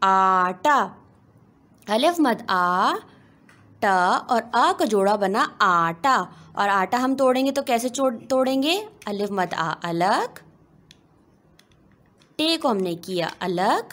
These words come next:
और अलिफ अलग,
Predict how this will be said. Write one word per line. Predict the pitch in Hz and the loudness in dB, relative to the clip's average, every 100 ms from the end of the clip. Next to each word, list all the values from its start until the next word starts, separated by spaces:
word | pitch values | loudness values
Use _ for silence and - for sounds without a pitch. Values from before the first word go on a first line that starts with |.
| - _ _ _ _ _ _ _ _ _ _ _ _ _ _ _ _ - _ _ 185 | -20 _ _ _ _ _ _ _ _ _ _ _ _ _ _ _ _ -20 _ _ -2
और | 180 214 403 - _ | 2 2 0 -6 _
अलिफ | 226 175 165 175 | -4 -2 -4 -4
अलग, | - 330 294 285 | -2 2 2 0